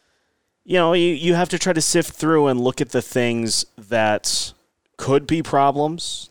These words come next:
the things that were kind of a one-night problem, and so on. And so we're gonna shift from, you know, identifying that turning point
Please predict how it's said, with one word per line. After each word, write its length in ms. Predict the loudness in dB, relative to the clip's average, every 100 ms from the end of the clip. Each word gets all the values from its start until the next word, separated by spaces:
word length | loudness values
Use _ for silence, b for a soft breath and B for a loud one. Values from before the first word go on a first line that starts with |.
| _
the 100 | -8
things 560 | -4 -2 -2 -4 -6
that 260 | -2 0 0
were 320 | 0 0 -2
kind 260 | -4 -4 -4
of 100 | -2
a 140 | -4
one-night 680 | -6 -6 -4 -2 -2 -2 -4
problem, 640 | -4 0 0 0 -2 -2 -8 b b b b _
and 320 | -2 -2 -2 -4 -8 -6
so 320 | -2 0 0
on. 200 | -2 -4
And 140 | -4
so 560 | 0 2 4 2 0 -4 _ _ _
we're 140 | -2
gonna 180 | 0 0
shift 420 | 0 2 2 0
from, 500 | -4 0 0 0 -4 -10
you 80 | -8
know, 140 | -2
identifying 640 | 0 0 0 0 0 0 0
that 200 | -4 -4
turning 360 | -4 -2 -4
point 400 | -4 -2 0 -2